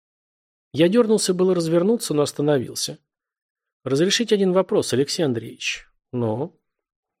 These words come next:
«Этот господин в чёрном, с которым вы разговаривали тогда в Мариенбурге, он кто? Вы знаете, как его найти?»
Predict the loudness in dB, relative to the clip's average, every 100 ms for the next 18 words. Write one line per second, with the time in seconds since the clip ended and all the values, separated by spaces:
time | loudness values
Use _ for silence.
0 | _ _ _ -2 0 -2 -4 0 0 0
1 | -2 -2 0 0 -2 -2 -2 2 2 2
2 | -2 0 2 4 4 2 0 -2 0 0
3 | 2 2 2 0 -2 -4 -4 -4 -4 -4
4 | -6 -6 _ 0 2 4 2 -2 -6 -2
5 | 0 0 -4 -14